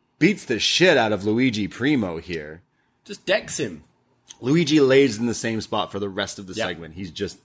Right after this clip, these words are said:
Speaker 1: dead. It's great. Uh, Garcia says, "I've had enough of Luigi. I've had enough of you.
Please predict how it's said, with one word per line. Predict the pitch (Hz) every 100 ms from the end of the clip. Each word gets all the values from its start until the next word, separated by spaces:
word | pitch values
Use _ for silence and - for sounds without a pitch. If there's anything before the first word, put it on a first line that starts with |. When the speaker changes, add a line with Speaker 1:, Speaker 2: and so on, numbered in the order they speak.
| _
Speaker 1:
dead. | - 85 82
It's | 82 -
great. | 87 78 - - - -
Uh, | - 127
Garcia | 127 147 165 - 190 185
says, | 175 180
"I've | 143
had | 139 151
enough | 151 151 127
of |
Luigi. | 143 143 143 127
I've | 131
had | 139
enough | 131 131 131 120
of |
you. | 120 120 120 113